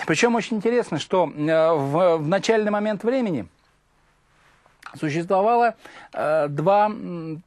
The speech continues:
так сказать, так сказать, фактора. Все точки были друг от друга на нулевом расстоянии. Раз. Как только это, значит, наступило начало времён, точки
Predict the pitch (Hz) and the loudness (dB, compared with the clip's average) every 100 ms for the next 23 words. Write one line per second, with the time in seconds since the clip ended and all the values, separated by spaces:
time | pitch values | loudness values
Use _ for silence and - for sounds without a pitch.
0 | _ 151 - - 156 _ _ _ - - | _ -10 -6 -6 -6 _ _ _ -20 -20
1 | - - 180 147 - 104 - - - _ | -20 -4 -2 -2 -4 -6 -8 -20 -20 _
2 | - 190 247 247 - 185 190 190 175 190 | -4 -2 0 -4 -2 -2 -2 -2 -2 -2
3 | 175 160 202 190 156 165 185 165 147 160 | -2 -2 -2 -2 -2 -2 0 -2 -2 -2
4 | 147 135 151 131 104 92 110 104 - - | -2 -4 -2 -2 -2 -2 -2 -2 -8 -20
5 | _ - _ - 180 - 185 160 160 151 | _ -20 _ -2 -2 0 -2 0 -2 -2
6 | 147 127 120 147 135 123 - - 98 _ | 0 0 -2 -4 -6 -8 -10 -16 -16 _
7 | 151 135 - 151 - 180 - 170 131 104 | -12 -10 -6 -6 -2 -4 0 0 0 -2
8 | 110 143 - 151 120 104 120 139 180 247 | -4 -4 0 0 0 -2 -4 -2 0 -2
9 | 247 - - _ 180 208 - 233 | -4 -10 -20 _ 0 0 -2 -6